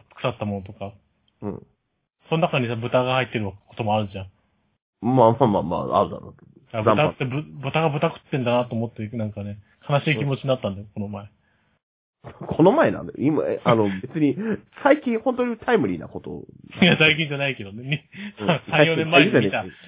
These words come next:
Speaker 1: 見た映像ではね。
Speaker 2: はい。あ、なんかあったね、そんな映像ね。
Speaker 1: 食べ尽くすアメリカのではね。
Speaker 2: うん。
Speaker 1: そんなことやったんだけどさ。
Speaker 2: だろうと思って。なんかあったねじゃねえんだよ、俺だって別に。
Speaker 1: <laughs>
Speaker 2: それアメリカの様子だから、日本はどうだか知らないよ、それは。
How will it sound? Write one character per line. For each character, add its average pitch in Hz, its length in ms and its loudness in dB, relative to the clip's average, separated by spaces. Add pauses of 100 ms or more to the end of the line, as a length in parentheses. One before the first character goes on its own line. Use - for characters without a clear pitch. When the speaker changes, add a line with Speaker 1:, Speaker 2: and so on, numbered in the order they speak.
(100)
Speaker 1:
見 175 120 -2
た 143 140 4
映 127 120 2
像 156 180 4
で 127 80 -8
は 107 100 -8
ね。 101 40 -18 (400)
Speaker 2:
は 113 100 -2
い。 - 40 0
あ、 - 20 0
な 127 100 -2
ん 151 40 -10
か - 100 -12
あ 85 40 -10
っ - 60 -18
た - 80 -16
ね、 - 140 -20
そ - 80 -18
ん - 40 -20
な - 60 -18
映 - 40 -20 (200)
像 - 80 -20
ね。 - 140 -20 (680)
Speaker 1:
食 139 80 -10
べ 123 80 -10
尽 117 80 -16
く - 80 -20
す 131 80 -8
ア 107 60 -6
メ 117 100 -8
リ 120 60 -10
カ 127 100 -10
の 117 120 -10
で 107 60 -12
は 95 120 -10
ね。 147 200 -16 (600)
Speaker 2:
う 104 80 -12
ん。 104 40 -12 (120)
Speaker 1:
そ 143 60 -4
ん - 20 0
な - 120 4
こ 139 40 -2
と 127 80 -6
や 123 60 -2
っ - 20 -2
た 110 160 2
ん 110 60 -6
だ 120 80 6
け - 20 2
ど - 0 -
さ。 - 0 -
Speaker 2:
だ - 0 -
ろ 117 80 0
う 104 60 -6
と 117 80 -8
思 107 100 -8
っ - 20 -16
て。 - 80 -20 (360)
な 170 80 4
ん - 60 2
か 98 120 -2
あ - 40 6
っ - 60 -8
た - 60 -8
ね 98 140 -8
じ - 60 -18
ゃ - 20 -14
ね 98 80 -10
え 92 40 -8
ん 82 40 -14
だ 85 60 -16
よ、 57 60 -18
俺 80 140 -16
だ 87 80 -18
っ - 40 -20
て - 100 -16
別 95 100 -10 (200)
に。 104 60 -6 (800)
Speaker 1:
<laughs> - 880 -16
Speaker 2:
そ 175 60 2
れ 120 80 0
ア 101 100 0
メ 294 120 0
リ 359 100 0
カ 339 160 2
の 277 180 2
様 214 200 2
子 - 100 -16
だ 180 100 2
か 139 120 -6
ら、 101 60 -12
日 98 120 -4
本 349 180 -2
は - 140 -4
ど 101 180 2
う 98 40 -2
だ 95 100 -6
か - 120 -16
知 - 120 -18
ら 85 100 -12
な 85 160 -12
い - 0 -
よ、 - 60 -18 (200)
そ - 60 -20
れ - 80 -20
は。 - 60 -20